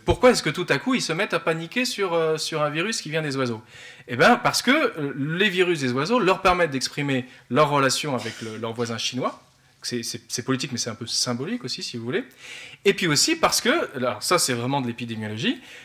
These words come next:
euh, si un virus de grippe passait des oiseaux aux humains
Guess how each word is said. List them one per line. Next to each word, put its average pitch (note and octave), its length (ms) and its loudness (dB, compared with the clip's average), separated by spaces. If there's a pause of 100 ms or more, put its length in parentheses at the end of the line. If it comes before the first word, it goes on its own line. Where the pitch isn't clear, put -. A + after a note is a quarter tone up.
(160)
euh, A#2 200 2 (300)
si A3 520 4
un B2+ 80 4
virus C#3+ 380 2
de B2+ 120 2
grippe B2+ 320 -4
passait C#3+ 600 2
des B2+ 640 -2
oiseaux C#3 560 -2 (400)
aux C#3+ 140 -2
humains D3+ 580 0